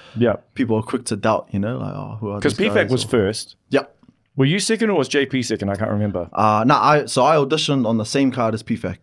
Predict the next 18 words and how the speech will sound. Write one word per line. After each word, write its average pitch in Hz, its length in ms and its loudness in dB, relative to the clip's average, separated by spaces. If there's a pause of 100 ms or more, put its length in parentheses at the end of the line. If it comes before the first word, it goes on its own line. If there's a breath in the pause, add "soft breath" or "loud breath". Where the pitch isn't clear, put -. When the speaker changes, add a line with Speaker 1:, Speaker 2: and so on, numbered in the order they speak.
Speaker 2:
but 107 100 2
I 117 60 4
was, 117 160 2
like, 107 140 -4
the 101 80 -2
very 113 260 2
first 113 260 -2
battle. 113 360 -2 (500 loud breath)
Speaker 1:
Right, 113 220 4
Speaker 2:
And 113 360 6
then 98 60 -6
Bo 120 140 6
Speaker 1:
yeah, 117 100 6
yeah, 110 120 4
Speaker 2:
was 104 100 0
Speaker 1:
yeah. 104 80 2
Speaker 2:
like, 107 240 0
um, 95 520 -2